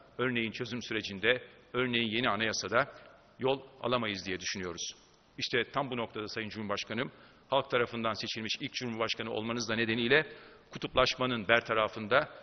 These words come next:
çok önemli bir rol üstlenebileceğinize inanıyoruz. Uzlaşmacı bir tutum ile sadece gelecek hedeflerine kilitlenerek devletin kurumları, siyasi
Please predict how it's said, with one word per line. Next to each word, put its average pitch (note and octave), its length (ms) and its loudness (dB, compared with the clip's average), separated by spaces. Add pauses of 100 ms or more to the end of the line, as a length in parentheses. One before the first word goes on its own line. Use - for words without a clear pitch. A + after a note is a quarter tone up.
(140)
çok - 300 2
önemli A#2 440 -2
bir B2+ 220 -2 (100)
rol C3 160 2
üstlenebileceğinize G#2+ 760 -2
inanıyoruz. G2+ 580 -4 (540)
Uzlaşmacı B2+ 580 2
bir G#2+ 60 -2
tutum A2 280 -6
ile C#3+ 260 4 (300)
sadece B2+ 680 4
gelecek A#2+ 380 0
hedeflerine G#2+ 440 -2
kilitlenerek B2+ 560 4 (420)
devletin C3 400 2
kurumları, A2+ 580 0 (300)
siyasi B2+ 440 2